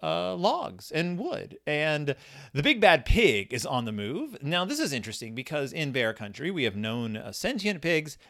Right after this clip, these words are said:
This clearly takes place in a world in which pigs were never sentient and also were sort of an enemy of bears, I guess.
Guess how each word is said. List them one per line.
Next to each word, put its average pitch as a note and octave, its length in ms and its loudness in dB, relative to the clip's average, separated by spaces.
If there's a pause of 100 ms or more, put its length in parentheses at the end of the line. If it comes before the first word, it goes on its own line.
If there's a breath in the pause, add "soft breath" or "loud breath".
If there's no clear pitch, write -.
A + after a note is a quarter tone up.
This G#3+ 420 2
clearly A#3 500 2
takes D#3+ 240 0
place C3+ 300 0
in B2+ 60 -4
a B2 40 -4
world A#2 220 2
in G#2 100 -2
which G#2+ 200 -8
pigs D#3+ 280 -2
were B2+ 120 -2
never A2+ 260 0
sentient E3+ 580 -2
and F3+ 160 -2
also D#4+ 420 -2
were F#3+ 300 0
sort C4 240 -4
of C4+ 120 -2
an E3 100 -4
enemy G3 340 0
of A2+ 200 -4
bears, D#3 440 2
I A#3 140 0
guess. D#4+ 400 0